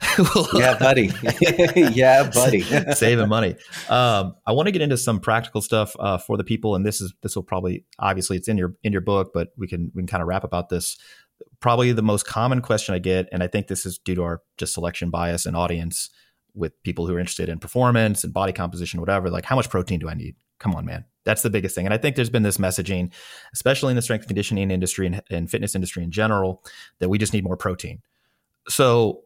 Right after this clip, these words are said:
Speaker 1: <laughs> just, like, point blank, how much protein do people actually need for health and performance? If you had to give somebody a quick and dirty on, like, you know, how much protein do we actually need to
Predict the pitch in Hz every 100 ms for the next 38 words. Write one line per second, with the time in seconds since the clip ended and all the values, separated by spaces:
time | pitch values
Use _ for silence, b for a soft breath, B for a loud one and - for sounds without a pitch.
0 | - - - 127 175 175 - - 85 -
1 | _ _ _ _ _ _ _ - 127 113
2 | 104 92 90 b b b _ _ _ _
3 | - 170 240 - 120 123 110 - 98 120
4 | 107 73 95 - 92 87 82 80 - -
5 | 87 92 87 87 82 85 87 82 82 -
6 | 95 101 123 113 98 92 101 90 90 87
7 | 85 - - 113 104 92 87 90 82 82
8 | 85 B B B - 85 113 135 - 120
9 | - 92 87 87 87 - 90 87 85 -
10 | 80 80